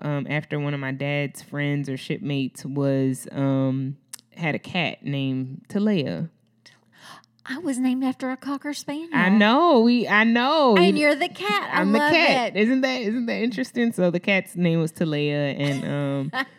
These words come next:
Speaker 2: <laughs>
Speaker 1: they told my mom it was Native American. I don't think it's Native American either. My mother's gonna be on here like, "Oh my gosh, my daughter thinks I just named her after all these fallacies." But, um,
Speaker 2: <laughs>
Speaker 1: yeah, it, that, that's where, you know, I got the first and, um, middle name and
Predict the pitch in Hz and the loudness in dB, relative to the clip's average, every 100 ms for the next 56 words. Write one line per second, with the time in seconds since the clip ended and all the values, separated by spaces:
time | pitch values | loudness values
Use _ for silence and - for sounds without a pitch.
0 | - - _ - - 175 202 185 165 160 | -18 -20 _ -2 2 4 4 4 2 2
1 | 156 151 156 160 156 147 151 147 151 147 | 4 2 2 2 2 2 0 0 -2 -4
2 | 82 151 143 120 131 117 131 - 117 110 | -4 -4 -4 -4 -4 -4 -4 -2 -4 -4
3 | - - 139 147 185 254 269 247 220 196 | -8 -8 -4 2 4 4 4 4 4 6
4 | 190 185 190 185 160 - 180 185 180 156 | 6 6 6 4 0 0 0 2 2 0
5 | 151 160 156 170 170 165 165 - 180 175 | 0 0 2 2 4 4 4 4 2 4
6 | 165 170 147 107 165 165 165 170 175 160 | 4 4 2 2 0 4 4 6 6 4
7 | 165 156 156 156 160 165 143 143 131 147 | 2 0 0 -2 -2 -4 -4 -4 -4 -2
8 | 160 156 - 170 175 165 156 156 - 226 | 0 0 0 2 4 4 4 0 2 6
9 | 277 185 143 196 202 170 190 - - 147 | 8 6 6 6 6 4 0 0 -6 -8
10 | - - - - 143 143 143 - - 143 | -10 -20 -20 -14 -6 -4 -4 -6 -4 -2
11 | 127 139 156 147 - - 135 143 - - | -2 -2 -2 -4 -6 -8 -4 -4 -8 -6
12 | 156 143 - - 147 147 147 147 147 - | -4 -2 -4 -6 -4 -4 -2 -2 -2 -4
13 | - 151 147 143 143 151 165 147 143 143 | -2 -2 0 -2 -2 -2 0 0 -2 -2
14 | 147 | -6